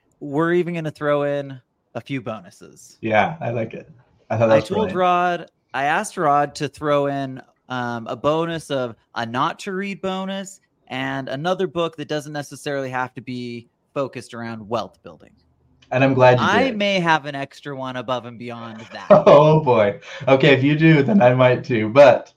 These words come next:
Speaker 2: I was glad you did that because I was trying to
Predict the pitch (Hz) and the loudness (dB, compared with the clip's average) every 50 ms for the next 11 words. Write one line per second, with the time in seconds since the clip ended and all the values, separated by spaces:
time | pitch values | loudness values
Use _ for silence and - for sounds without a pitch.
0 | _ _ _ _ - - - 127 127 127 147 156 170 175 160 151 131 127 131 117 | _ _ _ _ -6 0 2 2 4 4 6 6 6 6 6 2 2 2 2 2
1 | 120 120 117 117 - - - - 127 113 107 107 107 104 104 101 - - - 107 | 4 4 4 4 4 0 -6 -4 -2 0 0 0 0 -2 -4 -6 -10 -10 -6 -2
2 | 110 110 - - - - 160 185 185 151 127 123 - | -2 -2 -2 -2 0 2 2 4 4 2 0 -4 -6